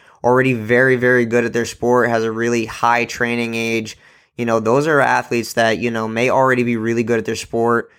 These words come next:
So the goal may be to just get them strong and get them healthy while continuing to do skill work.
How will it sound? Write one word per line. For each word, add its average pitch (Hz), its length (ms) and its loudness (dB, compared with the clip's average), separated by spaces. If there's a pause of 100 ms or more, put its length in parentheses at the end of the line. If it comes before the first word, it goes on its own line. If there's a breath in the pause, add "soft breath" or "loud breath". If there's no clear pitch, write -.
(220 soft breath)
So - 120 -6
the 113 120 0
goal 131 300 2
may 156 200 2
be 131 240 0
to 120 100 2
just 117 400 -4 (220)
get 131 180 0
them 131 140 0
strong 120 500 2
and 113 120 -4
get 113 140 0
them 110 140 -2
healthy 113 680 0 (240 soft breath)
while 110 180 2
continuing 120 680 -4
to 117 100 -6
do 113 240 -2
skill 123 420 2
work. 117 460 2